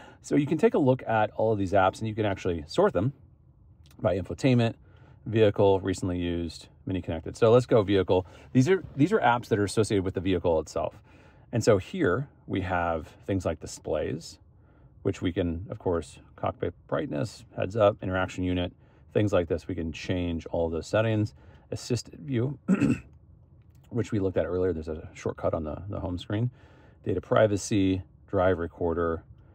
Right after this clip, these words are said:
um, experiences. And I think this has not been turned on yet,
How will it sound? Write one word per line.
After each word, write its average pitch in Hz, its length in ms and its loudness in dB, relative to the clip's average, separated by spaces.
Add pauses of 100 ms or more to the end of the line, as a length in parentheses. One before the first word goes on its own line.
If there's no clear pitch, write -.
(300)
um, 80 340 -4
experiences. 92 1000 -2 (480)
And 113 100 0
I 110 60 2
think 160 320 -2 (3000)
this - 80 -20
has - 200 -12
not - 220 -10
been 73 180 -10
turned 73 300 -10
on 73 240 -10
yet, 123 340 -4